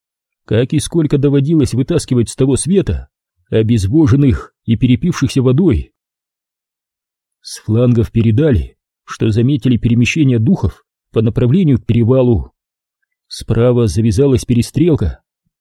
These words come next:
Обнимаюсь с Сашей и желаю ему удачи. Сам перемещаюсь в сторону стрельбы.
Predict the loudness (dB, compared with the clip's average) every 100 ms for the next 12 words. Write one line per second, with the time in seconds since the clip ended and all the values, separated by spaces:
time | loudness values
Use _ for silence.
0 | _ _ -4 -2 0 0 2 0 -2 -4
1 | -2 -4 -4 -2 0 2 2 2 2 2
2 | 2 0 0 -4 -4 _ _ _ _ _
3 | -6 -2 -2 0 0 0 0 -2 -2 -2
4 | -4 -4 0 0 0 0 0 0 0 -2